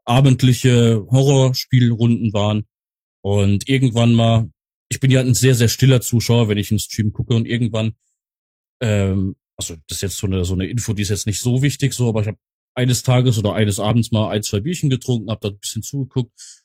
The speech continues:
und hatte einfach mal das Bedürfnis zu sagen, „Ey, du hast eine echt tolle Stimme, ähm, cool, dass du bei Fallout vier mitgesprochen, also mitgespielt hast da als Synchronsprecherin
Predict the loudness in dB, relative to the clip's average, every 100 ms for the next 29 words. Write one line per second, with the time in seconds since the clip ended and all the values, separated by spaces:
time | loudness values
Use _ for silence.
0 | _ -6 -2 0 2 4 4 4 2 0
1 | 2 2 2 0 -4 0 0 2 0 2
2 | 2 2 0 0 0 -2 -2 0 0 0
3 | 2 2 0 -4 _ _ _ 0 2 4
4 | 2 0 -4 -8 _ _ _ _ 0 2
5 | 2 2 2 2 2 2 2 2 2 2
6 | 2 2 0 2 0 -2 -4 -4 -8 -6
7 | -6 -6 -8 -4 -4 -2 -4 -4 -4 -4
8 | -6 -6 -4 -4 -4 -6 -4 -6